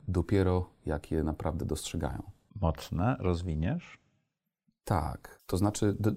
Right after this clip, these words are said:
Speaker 1: dorośli ludzie na-, czasami są świadomi problemu, że on istnieje, ale nie dostrzegają go w taki bardzo namacalny
Speaker 2: Mhm.
Speaker 1: sposób. I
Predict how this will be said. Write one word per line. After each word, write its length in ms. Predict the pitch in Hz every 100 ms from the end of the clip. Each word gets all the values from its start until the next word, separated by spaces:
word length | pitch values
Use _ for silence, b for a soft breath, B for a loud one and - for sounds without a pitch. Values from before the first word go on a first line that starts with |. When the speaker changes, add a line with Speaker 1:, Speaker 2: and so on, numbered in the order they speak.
| -
Speaker 1:
dorośli 440 | 107 107 - 143
ludzie 400 | 117 110 131 151 - _ -
na-, 220 | 107 110 110
czasami 320 | - 110 123
są 180 | 113 123
świadomi 500 | 117 - 98 131 113
problemu, 380 | 95 85 82 78
że 100 | 82
on 60 | -
istnieje, 580 | - - 101 80 85 156 B B B _
ale 200 | 92 95
nie 80 | 101
dostrzegają 580 | 104 - 104 107 101
go 200 | 98 98
w 60 | 95
taki 220 | 98 -
bardzo 280 | 92 98 92
namacalny 540 | 87 87 - 85 82 80
Speaker 2:
Mhm. 160 | 85 -
Speaker 1:
sposób. 480 | 95 80 123 - - _
I 340 | - 90 90